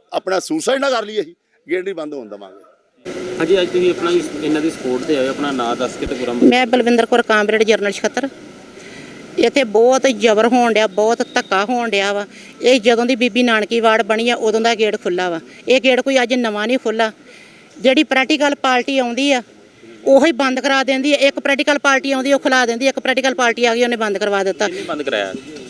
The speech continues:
Speaker 3: ਜੋਸ਼ੀ ਆਇਆ ਸੀ, ਉਹਨੇ ਖਿਲਾ ਦਿੱਤਾ ਸੀ। ਤੇ ਆਮ ਪਾਰਟੀ ਵ-, ਆਇਆ ਵਾ, ਵਿਜੇ ਕੁ ਪ੍ਰਤਾਪ ਆਇਆ, ਤਾਂ ਉਹਨੇ ਬੰਦ ਕਰਵਾ ਦਿੱਤਾ ਵਾ। ਇਹ ਪੋਲੀਟੀਕਲਾਂ ਦੇ ਸਿਰ ਤੇ ਹਸਪਤਾਲ ਚੱਲਣ ਡਿਆ ਵਾ, ਪੋਲੀਟੀਕਲਾਂ ਦੇ ਸਿਰ ਤੇ ਡਾਕਟਰ ਚੱਲਣ ਡਏ ਨੇ ਸਾਰੇ।
Speaker 2: ਬੰਦ ਕਿਉਂ ਕਰਾਇਆ ਗਿਆ?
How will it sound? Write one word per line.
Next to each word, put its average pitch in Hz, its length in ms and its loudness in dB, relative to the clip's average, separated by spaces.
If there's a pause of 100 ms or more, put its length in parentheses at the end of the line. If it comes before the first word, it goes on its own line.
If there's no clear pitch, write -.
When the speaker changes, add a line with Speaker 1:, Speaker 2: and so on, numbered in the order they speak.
(120)
Speaker 3:
ਜੋਸ਼ੀ 285 400 4
ਆਇਆ 294 220 2
ਸੀ, 311 200 2
ਉਹਨੇ 285 200 4
ਖਿਲਾ 277 240 0
ਦਿੱਤਾ 277 280 -2
ਸੀ। 254 180 -8 (340)
ਤੇ 277 120 0
ਆਮ 269 220 0
ਪਾਰਟੀ 277 520 -2
ਵ-, 240 120 -8
ਆਇਆ 247 400 -2
ਵਾ, 254 160 -6 (140)
ਵਿਜੇ 262 180 -2
ਕੁ 302 140 -4
ਪ੍ਰਤਾਪ 262 380 -2
ਆਇਆ, 254 100 0
ਤਾਂ 262 100 -4
ਉਹਨੇ 262 120 -2
ਬੰਦ 220 200 -4
ਕਰਵਾ 202 280 -4
ਦਿੱਤਾ 185 260 -4
ਵਾ। 202 80 -6 (220)
ਇਹ 269 60 2
ਪੋਲੀਟੀਕਲਾਂ 277 640 0
ਦੇ 285 100 2
ਸਿਰ 277 220 -2
ਤੇ 285 240 4
ਹਸਪਤਾਲ 262 600 -4
ਚੱਲਣ 247 280 -2
ਡਿਆ 254 160 2
ਵਾ, 262 80 -4
ਪੋਲੀਟੀਕਲਾਂ 262 680 -2
ਦੇ 262 100 0
ਸਿਰ 247 220 0
ਤੇ 277 160 2
ਡਾਕਟਰ 240 300 -2
ਚੱਲਣ 240 320 0
ਡਏ 254 140 2
ਨੇ 262 100 -2
ਸਾਰੇ। 220 180 -4
Speaker 2:
ਬੰਦ 170 180 -2
ਕਿਉਂ 202 160 4
ਕਰਾਇਆ 151 220 2
ਗਿਆ? 113 180 -14